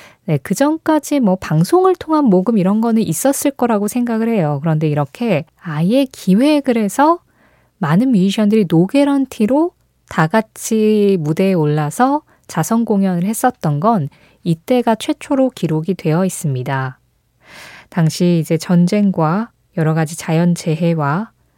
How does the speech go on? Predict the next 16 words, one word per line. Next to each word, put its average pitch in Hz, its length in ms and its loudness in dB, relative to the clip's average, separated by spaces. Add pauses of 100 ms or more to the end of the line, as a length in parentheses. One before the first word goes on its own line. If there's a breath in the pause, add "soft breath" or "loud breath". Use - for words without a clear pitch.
(180)
굶주림, 170 680 0
전염병으로 170 840 0
굉장히 156 420 -2
힘들어하던 233 800 -4
방글라데시를 185 1080 -2
위한 214 420 -2 (300 soft breath)
자선 165 300 -2
모금 147 280 -4
콘서트였고요. 196 1000 -4 (180)
조지 160 320 -4
해리슨과 156 800 -2
라비 151 260 -4
샹카가 160 540 -4
기획을 165 420 -2
했었던 160 640 -4 (260 soft breath)
무대였습니다. 143 920 -6